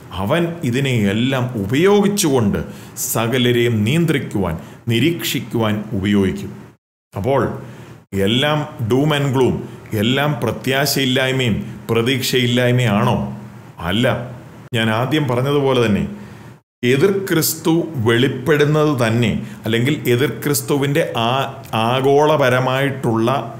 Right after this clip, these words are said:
ആ ലോകത്തെ ഭരിക്കുന്ന സിസ്റ്റം വരുന്നതിന് മുമ്പ് തന്നെ യേശു കർത്താവ്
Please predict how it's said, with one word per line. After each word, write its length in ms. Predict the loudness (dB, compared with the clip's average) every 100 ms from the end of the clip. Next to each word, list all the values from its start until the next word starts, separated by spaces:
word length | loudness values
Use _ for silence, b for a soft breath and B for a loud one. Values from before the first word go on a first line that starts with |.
| -2
ആ 100 | 0 2
ലോകത്തെ 580 | 2 2 0 -2 -2 -2 -2
ഭരിക്കുന്ന 680 | -2 0 0 -2 0 0 0
സിസ്റ്റം 560 | -2 -2 -4 -6 -2 0 2
വരുന്നതിന് 640 | 2 0 0 0 0 0 0
മുമ്പ് 440 | 2 0 0 0
തന്നെ 300 | 0 0 0 -2 -6 B B -8
യേശു 340 | -4 -2 -2 -2
കർത്താവ് 560 | -4 -4 -2 0 0